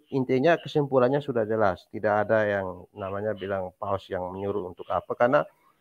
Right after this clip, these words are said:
kalau saya buat perbandingan dengan beberapa buku yang saya baca juga itu memang, eh, untuk itu juga menjadi counter untuk buku-buku lain yang menulis tentang sejarah yang salah. Apakah karena dia pembenci Katolik, kita tidak tahu persis. Apakah dia orang Katolik yang menulis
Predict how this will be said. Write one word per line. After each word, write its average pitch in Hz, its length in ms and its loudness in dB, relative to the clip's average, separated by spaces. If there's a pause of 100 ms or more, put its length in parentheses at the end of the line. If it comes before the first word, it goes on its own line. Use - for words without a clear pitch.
(220)
kalau 127 160 8
saya 151 160 8
buat 139 240 8
perbandingan 131 560 6
dengan 123 160 0
beberapa 113 480 2
buku 117 320 2
yang 117 80 2
saya 117 160 4
baca 107 320 2
juga 107 320 0
itu 180 160 -4
memang, 160 400 2 (560)
eh, 107 400 4 (240)
untuk 127 320 -2 (320)
itu 131 180 -6
juga 156 300 4 (240)
menjadi 127 480 2
counter 135 480 6
untuk 127 240 -4
buku-buku 127 480 -2
lain 127 320 6
yang 139 80 2
menulis 127 400 -2
tentang 117 320 -4
sejarah 113 480 2
yang 127 80 -2
salah. 117 400 2
Apakah 123 240 -2
karena 113 320 -2
dia 117 160 0 (260)
pembenci 131 460 0
Katolik, 107 560 -4 (160)
kita - 160 -6
tidak 113 240 -2
tahu 110 160 -2
persis. 110 400 -6
Apakah 110 400 -4
dia 117 160 4
orang 110 240 4
Katolik 113 400 0
yang 107 160 -2
menulis 101 400 -4